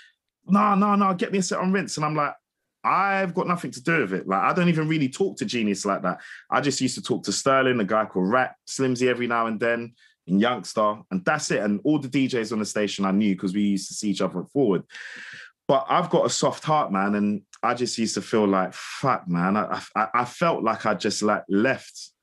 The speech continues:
the hood in the lurch. Like, so I was like, "I've got the bug for it, man. I've got to switch on again."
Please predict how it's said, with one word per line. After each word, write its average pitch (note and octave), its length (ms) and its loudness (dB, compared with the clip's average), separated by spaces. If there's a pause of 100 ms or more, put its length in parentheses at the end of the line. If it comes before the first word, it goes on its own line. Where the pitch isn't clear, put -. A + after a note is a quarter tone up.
(440)
the G#2 100 2
hood A#2 240 2
in G#2+ 80 4
the G2+ 80 6
lurch. A2 560 2
Like, F#2 320 0
so - 140 0
I G#2+ 100 6
was G2+ 240 0
like, F#2 300 0 (1000)
"I've - 80 -16
got E2 120 -8
the D#2+ 60 -8
bug A#2 280 -2
for - 100 -4
it, D2 80 -6
man. F2+ 140 2
I've G2 140 2
got - 140 0
to F#2 60 -2
switch - 280 -2
on B2 120 2
again." F2 400 0